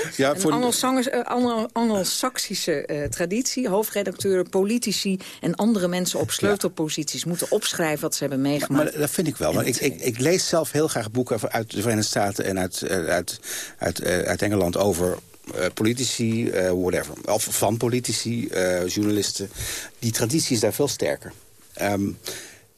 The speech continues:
Speaker 1: en ik, ik, ik hou wel van dat idee. Dus ik hou wel van het idee, zeker als je bij publieke omroep werkt... want dat is van, eh, ja, ik kan wel zeggen jouw en mijn centen, maar eigenlijk van de centen van de luisteraars.
Speaker 2: Mhm.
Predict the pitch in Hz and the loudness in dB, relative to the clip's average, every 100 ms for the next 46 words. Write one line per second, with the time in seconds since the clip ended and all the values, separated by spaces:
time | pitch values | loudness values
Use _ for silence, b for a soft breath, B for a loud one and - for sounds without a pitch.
0 | - _ _ _ 123 135 151 - 147 117 | -20 _ _ _ -2 0 -2 -2 -2 -2
1 | 117 127 156 123 98 101 85 - 82 76 | -2 2 4 4 4 0 -2 -2 -2 0
2 | 80 95 110 120 139 127 110 110 101 101 | -2 -4 -4 0 2 2 2 0 0 0
3 | 95 107 - 127 131 107 95 87 82 80 | 2 2 2 0 0 -2 -2 -2 -4 -4
4 | 80 76 - 82 117 120 139 - - 87 | -6 -6 -2 0 0 0 -2 -2 -6 -6
5 | 87 - - - - 87 82 82 85 - | -4 -4 -6 -10 -4 -2 -2 -6 -8 -6
6 | 87 95 - 73 65 - - 85 - 87 | -4 -2 -4 -6 -8 -6 -4 -2 -2 -2
7 | 90 90 90 110 104 90 98 101 92 95 | 0 2 2 2 0 0 -2 -4 -4 -4
8 | - 101 90 87 85 90 113 190 185 185 | -2 -2 -2 -2 -2 -2 0 2 4 4